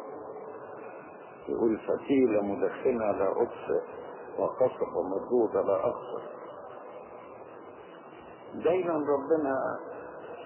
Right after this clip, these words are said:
بيشجع الناس التعبانين.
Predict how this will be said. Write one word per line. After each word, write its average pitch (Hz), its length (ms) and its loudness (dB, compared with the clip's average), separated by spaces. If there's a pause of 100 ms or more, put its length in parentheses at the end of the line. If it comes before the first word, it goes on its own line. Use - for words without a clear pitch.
(520)
بيشجع 113 760 4
الناس 123 280 2 (120)
التعبانين. 110 840 2